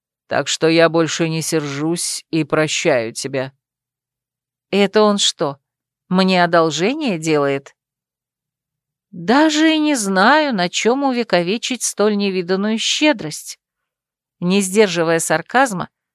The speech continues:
оценила я высказывание мужчины. «Не стоило так утруждаться, Ваша честь, и тратить время на прощение лживой интриганки. Тем более, никто у вас его и не просил.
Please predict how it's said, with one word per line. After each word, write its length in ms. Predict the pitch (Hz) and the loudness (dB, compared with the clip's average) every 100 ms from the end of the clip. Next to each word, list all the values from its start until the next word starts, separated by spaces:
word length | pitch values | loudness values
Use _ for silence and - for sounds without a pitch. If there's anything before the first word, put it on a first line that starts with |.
| _ _ | _ _
оценила 560 | 185 180 190 202 247 208 | -2 2 2 2 0 0
я 200 | 185 170 | 0 0
высказывание 720 | 165 - 175 165 160 160 156 | -2 0 0 0 -4 -4 -8
мужчины. 480 | 151 - 123 117 _ _ _ _ _ _ _ _ _ - | -6 -8 -8 -14 _ _ _ _ _ _ _ _ _ -2
«Не 280 | 247 247 247 | 2 4 2
стоило 460 | - 269 247 240 | 4 4 6 6
так 220 | 233 240 247 | 4 2 2
утруждаться, 720 | 233 240 214 247 220 - 156 | 0 -2 2 2 2 -2 -2
Ваша 300 | 160 160 151 | -2 -2 -6
честь, 520 | - 160 151 - - _ _ _ - | -4 -4 -4 -10 -18 _ _ _ -2
и 120 | 190 | 0
тратить 540 | 196 185 180 185 175 | 2 2 2 0 -4
время 380 | 165 165 196 214 | 0 0 0 0
на 100 | 208 | 0
прощение 680 | 165 160 - 175 175 180 175 | 0 -2 -2 -2 -2 -2 -2
лживой 480 | 165 151 160 170 - | -2 -2 -2 -2 -2
интриганки. 800 | 185 180 196 214 175 147 - _ _ _ _ _ _ _ | -4 -4 -2 -2 -2 -6 -18 _ _ _ _ _ _ _
Тем 240 | - 277 | 0 2
более, 560 | 269 285 277 269 247 - - | 4 4 6 6 6 2 -2
никто 520 | 254 262 - 320 285 | -2 -2 0 2 4
у 40 | 233 | 4
вас 320 | 247 233 202 | 0 0 -2
его 240 | 196 247 | 0 2
и 80 | 202 | 0
не 100 | 160 | -2
просил. 560 | 147 147 - 160 160 | -6 -6 -6 -6 -8